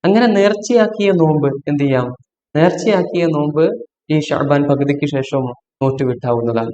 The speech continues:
നേർച്ചയാക്കിയാൽ നോമ്പ് എന്തായി? അത് നിർബന്ധമായി, അത് ഫർള് പോലെയായി. അതുകൊണ്ട് തന്നെ ഷഅബാൻ പകുതിക്ക് ശേഷം നേർച്ചയാക്കിയ നോമ്പ് നോറ്റ് വീട്ടാമെന്ന് ഫുഖാക്കൾ വ്യക്തമായിട്ട് ചർച്ച ചെയ്യുന്നത് നമുക്ക് കാണാൻ സാധിക്കും. അതുപോലെ തന്നെ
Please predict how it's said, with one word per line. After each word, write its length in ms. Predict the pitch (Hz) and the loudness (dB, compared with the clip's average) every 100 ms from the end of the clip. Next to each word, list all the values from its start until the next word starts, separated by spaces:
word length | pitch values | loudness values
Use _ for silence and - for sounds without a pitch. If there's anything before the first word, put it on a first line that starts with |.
| 113 | -4
നേർച്ചയാക്കിയാൽ 580 | 120 - 151 147 151 151 | -6 0 0 0 -2 0
നോമ്പ് 280 | 143 143 143 | 0 0 -2
എന്തായി? 220 | 139 135 | -2 -4
അത് 100 | 135 | -6
നിർബന്ധമായി, 680 | 127 123 120 127 139 135 135 135 _ _ - | -8 -4 -2 0 0 -2 -4 -6 _ _ -6
അത് 160 | 127 131 120 117 - | 0 2 2 0 0
ഫർള് 240 | 131 135 151 | 0 2 2
പോലെയായി. 460 | 139 120 113 107 - | 4 2 0 -4 -4
അതുകൊണ്ട് 300 | 120 135 143 | 0 0 0
തന്നെ 260 | 147 147 156 | 0 -2 -2
ഷഅബാൻ 400 | 151 135 143 147 | -4 -2 0 0
പകുതിക്ക് 440 | 147 143 143 - 156 | -2 -4 -6 -6 -4
ശേഷം 280 | 147 - 143 139 - _ - | -4 -2 -2 -2 -10 _ 0
നേർച്ചയാക്കിയ 720 | 151 160 160 196 180 175 170 | 2 4 2 0 0 0 0
നോമ്പ് 360 | 160 151 156 156 | 2 0 0 0
നോറ്റ് 340 | 151 151 151 | 0 -2 0
വീട്ടാമെന്ന് 560 | 165 147 151 143 139 143 | 0 0 0 0 0 -2
ഫുഖാക്കൾ 560 | 143 143 139 135 135 127 120 _ _ | -4 -4 -2 -2 0 0 -2 _ _
വ്യക്തമായിട്ട് 580 | 143 139 143 131 131 135 | 0 2 2 2 0 -2
ചർച്ച 260 | 135 123 | -2 -2
ചെയ്യുന്നത് 300 | 143 135 123 | -2 -2 -2
നമുക്ക് 300 | 120 127 - 123 | -6 -8 -8 -6
കാണാൻ 240 | 117 113 | -4 -4
സാധിക്കും. 440 | 113 - - - - - _ _ _ _ | -6 -10 -12 -12 -14 -16 _ _ _ _
അതുപോലെ 300 | 135 156 180 | 2 4 4
തന്നെ 320 | 175 175 165 | 2 0 0